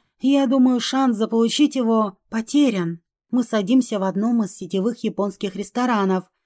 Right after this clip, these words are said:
и я заказываю себе их фирменный чай. Аппетит так и не появился. Видимо, сказывается температура.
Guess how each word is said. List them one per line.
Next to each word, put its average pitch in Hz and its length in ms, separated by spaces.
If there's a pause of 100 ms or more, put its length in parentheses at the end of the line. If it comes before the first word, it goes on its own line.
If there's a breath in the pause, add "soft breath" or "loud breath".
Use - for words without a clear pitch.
(200)
и 254 80
я 277 160
заказываю 254 480
себе 233 320
их 247 100
фирменный 240 480
чай. 196 640
Аппетит 247 680
так 196 260
и 196 60
не 190 100
появился. 202 880 (320)
Видимо, 247 460
сказывается 202 760
температура. 196 880